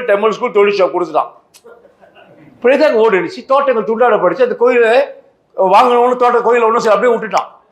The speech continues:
இன்னைக்கு அதை வந்து ஆறாம் அது இந்த மாதிரி எல்லாம் இருக்கிறான். நம்ம தாண்டி இப்பயாவது கொஞ்சம் பேர் பேசுறதுக்கு இருக்கும். இதை தாண்டி இன்னும் பிரச்சனை என்ன வரும்னு நமக்கு தெரியாது. ஆனா இரு, நம்ம இருக்கிற காலத்திலே அஸ்திவாரத்தை ஆழமா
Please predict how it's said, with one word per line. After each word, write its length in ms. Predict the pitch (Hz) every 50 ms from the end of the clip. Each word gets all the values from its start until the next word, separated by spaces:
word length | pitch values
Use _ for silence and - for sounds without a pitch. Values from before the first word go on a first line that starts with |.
| _ _ _ _ _ _ _ _ _ _ _ _ _ _ _ _ _ _ -
இன்னைக்கு 200 | 214 226 202 196 202
அதை 120 | 208 220 220
வந்து 180 | 220 208 196 190
ஆறாம் 380 | 180 180 185 185 190 185 180
அது 160 | 180 175 180 190
இந்த 120 | 175 175
மாதிரி 220 | 175 190 202 208 190
எல்லாம் 200 | 190 196 190 180
இருக்கிறான். 320 | 170 170 185 202 233 240 - - _ _ _ _ _ _ _ _
நம்ம 460 | - 131 127 135 143 165 190 196 196 190
தாண்டி 420 | 196 196 190 214 226 220 208 185
இப்பயாவது 240 | 170 - 202 226 220
கொஞ்சம் 240 | 214 196 202 202 202
பேர் 160 | 208 202 -
பேசுறதுக்கு 420 | 202 214 208 220 196 - 156 175
இருக்கும். 260 | 160 156 - - - - _ _ _ _ _ _ _ _ _ _ _ _ _ _ _ -
இதை 100 | 147 147
தாண்டி 340 | 151 165 175 208 220 208 202
இன்னும் 260 | 185 190 202 220 208
பிரச்சனை 340 | 175 196 190 190 - 202 196 175
என்ன 160 | 180 196 202 190
வரும்னு 200 | 185 190 190 180
நமக்கு 220 | 170 160 - 165
தெரியாது. 420 | 160 175 185 175 151 147 131 147
ஆனா 140 | 147 147 175
இரு, 220 | 175 156 160 170 185
நம்ம 320 | 160 151 160 175 175 170
இருக்கிற 280 | 170 180 196 - 214 196 175
காலத்திலே 460 | 165 165 160 151 160 160 156 170 190 190 - - - - _ _ _ _ _ -
அஸ்திவாரத்தை 600 | 123 131 135 - - - 175 165 160 151 - 147 127
ஆழமா 320 | 127 135 147 156 156